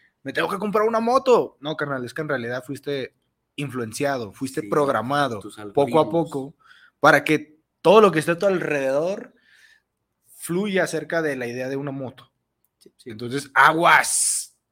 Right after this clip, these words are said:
Speaker 1: aguas, tengan cuidado con esa parte.
Speaker 2: Sí,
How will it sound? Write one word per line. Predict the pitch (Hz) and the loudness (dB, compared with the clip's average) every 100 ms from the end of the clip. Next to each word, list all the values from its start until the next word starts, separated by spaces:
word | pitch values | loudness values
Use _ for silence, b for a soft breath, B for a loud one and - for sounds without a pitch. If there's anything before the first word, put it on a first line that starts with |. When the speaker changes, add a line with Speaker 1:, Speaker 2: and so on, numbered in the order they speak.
| - | -2
Speaker 1:
aguas, | 151 180 190 196 151 - - | 0 0 0 0 0 -6 -10
tengan | 143 160 170 170 | -10 -10 -12 -14
cuidado | 143 135 135 147 151 | -14 -10 -10 -12 -14
con | 127 113 | -18 -18
esa | 95 - | -20 -14
parte. | 120 127 143 143 147 143 117 90 b b - | -10 -6 -6 -6 -6 -4 -6 -12 b b -16
Speaker 2:
Sí, | - - 98 | -14 -16 -18